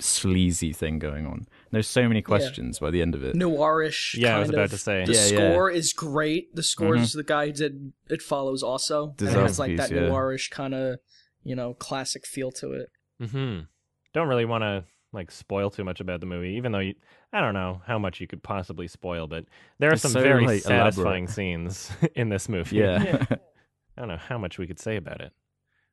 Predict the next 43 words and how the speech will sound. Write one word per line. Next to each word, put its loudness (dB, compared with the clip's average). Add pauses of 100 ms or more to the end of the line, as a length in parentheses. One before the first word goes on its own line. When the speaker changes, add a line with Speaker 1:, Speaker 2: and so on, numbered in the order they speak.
Speaker 3:
other 0
than -2
just -8
we 0
all 4
recommend 2
it. -4 (300)
Speaker 2:
Yeah, -8
we -4
Speaker 1:
For 0
Speaker 2:
all 0
Speaker 1:
sure, 4
Speaker 2:
recommend 2
Speaker 1:
yeah. 2
Speaker 2:
it. -2
It's -4
hard 2
to -2
follow. -2 (300)
It's, -2
I 4
s-, -2 (140)
I 2
compare -2
it -4
to, -2
like, -2
Big 0
Lebowski -2
or -4
something -6
like -6
that, -4
where -2
Speaker 1:
Mm-hmm. 4
Speaker 2:
the, 2
the -4
plot -2
itself -2
isn't -6
really -4
the -8
point. -8